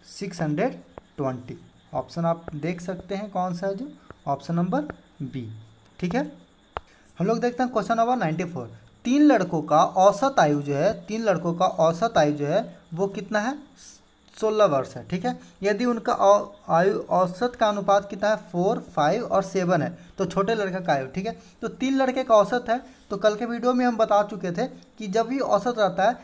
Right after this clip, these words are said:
तो औसत को total number से हम लोग multiply कर देते हैं, तो total age निकल जाता है, ठीक है। तो तीन लड़का है, ठीक है ना, उसका औसत, ए-, average कितना है, सोलह वर्ष है, तो total age कितना हो जाएगा, Total age कितना हो जाएगा, तो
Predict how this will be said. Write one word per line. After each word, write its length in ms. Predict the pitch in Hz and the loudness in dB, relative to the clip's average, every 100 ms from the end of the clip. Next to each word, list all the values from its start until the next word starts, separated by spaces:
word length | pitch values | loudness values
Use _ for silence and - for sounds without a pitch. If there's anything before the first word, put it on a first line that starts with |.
| - - | -16 -4
तो 320 | 220 - - - _ _ - | -2 -2 -6 -20 _ _ 0
औसत 440 | 196 208 285 285 277 | 4 4 4 0 0
को 100 | 254 | -4
total 400 | 254 220 254 254 | 0 0 2 2
number 260 | 240 226 | 0 -2
से 80 | 226 | -2
हम 80 | 226 | -2
लोग 140 | 269 262 | -2 0
multiply 480 | 220 214 208 208 | -2 -2 0 2
कर 180 | 202 208 | 2 0
देते 180 | 202 220 | -2 -6
हैं, 80 | 226 | -6
तो 80 | 247 | -6
total 460 | 202 185 233 294 294 - - | -6 0 2 2 -2 -14 -6
age 220 | 233 214 160 | 0 2 0
निकल 280 | 139 135 | -4 -4
जाता 240 | 131 127 143 | -4 -8 -12
है, 60 | - | -8
ठीक 140 | 180 | -6
है। 160 | 262 - - | -6 -8 -12
तो 60 | 202 | -10
तीन 320 | - 247 262 | -6 -4 2
लड़का 300 | 240 220 226 | 4 4 2
है, 180 | 220 302 - _ - | -2 -6 -12 _ -8
ठीक 140 | 196 | -2
है 60 | 220 | 0
ना, 100 | 147 | 0
उसका 220 | - 214 - - | -2 -2 -2 0
औसत, 360 | 180 180 226 - - | 0 0 -4 -8 -12
ए-, 120 | - 190 196 | -4 -2 0
average 320 | 190 240 247 | 0 -2 -6
कितना 240 | 240 240 | -4 0
है, 60 | 254 | 0
सोलह 280 | - - 180 | 0 0 2
वर्ष 260 | 143 135 | 0 -4
है, 100 | 127 - - - _ - | -8 -14 -20 -20 _ -4
तो 120 | 190 | -2
total 400 | 175 202 202 233 | -2 -2 0 0
age 140 | 233 - | 0 -2
कितना 260 | 240 - | -6 -2
हो 60 | 220 | 0
जाएगा, 260 | 220 240 294 - _ - | 0 -2 -4 -12 _ -2
Total 460 | 196 202 175 247 - 202 | 2 4 2 -2 -2 -2
age 220 | 220 233 | -2 -4
कितना 300 | - 180 220 | -12 -6 -4
हो 80 | 214 | -2
जाएगा, 300 | 220 220 294 - _ _ - | -2 -4 -6 -12 _ _ -4
तो 260 | 269 294 | -4 -4